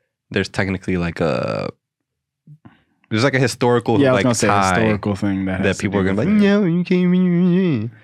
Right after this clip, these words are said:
Speaker 1: like, everybody cares about that
Speaker 2: Shut up,
Speaker 1: shit.
Speaker 2: Karen. <laughs>
Speaker 1: Not a single, like, not a single part of me is like, "Oh, like, in, like, pilgrims or Native Americans." Like, there's no aspect.
Speaker 2: I
Speaker 1: It's
Speaker 2: just feel
Speaker 1: literally
Speaker 2: like
Speaker 1: just food.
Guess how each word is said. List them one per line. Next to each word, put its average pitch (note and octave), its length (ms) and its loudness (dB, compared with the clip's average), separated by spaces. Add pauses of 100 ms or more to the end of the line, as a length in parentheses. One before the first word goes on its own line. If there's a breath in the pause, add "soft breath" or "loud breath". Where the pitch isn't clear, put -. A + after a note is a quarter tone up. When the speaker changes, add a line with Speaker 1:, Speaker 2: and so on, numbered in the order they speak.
(380 loud breath)
Speaker 1:
like, F#2 160 -2
everybody F#2+ 320 -2
cares F2+ 260 -2
about E2 200 -4
that E2 100 -2
Speaker 2:
Shut B2+ 160 2
up, B2 80 2
Speaker 1:
shit. - 140 -8
Speaker 2:
Karen. G#2+ 520 -2 (100)
<laughs> A2+ 120 -2
Speaker 1:
Not C3+ 140 2
a C#3+ 60 2
single, D3+ 480 2
like, A#2 240 2 (540 loud breath)
not A#2 140 2
a A#2+ 40 0
single A#2+ 360 0
part A2 280 0
of G2 60 0
me F#2+ 120 0
is F2+ 120 -2
like, F2 200 -2
"Oh, F#2 200 2
like, F2 260 -4
in, F#2 280 -4
like, F2+ 240 -4
pilgrims F#2 480 -2
or F2 60 -2
Native F2+ 260 -2
Americans." F2+ 500 -4
Like, E2+ 200 -4
there's G2+ 180 0
no G2 140 0
aspect. F#2 340 -2
Speaker 2:
I E3+ 40 2
Speaker 1:
It's G3 80 2
Speaker 2:
just G3+ 120 0
feel B2 80 2
Speaker 1:
literally G3+ 120 2 (100)
Speaker 2:
like F#3 60 0
Speaker 1:
just - 120 -10
food. A2 500 -4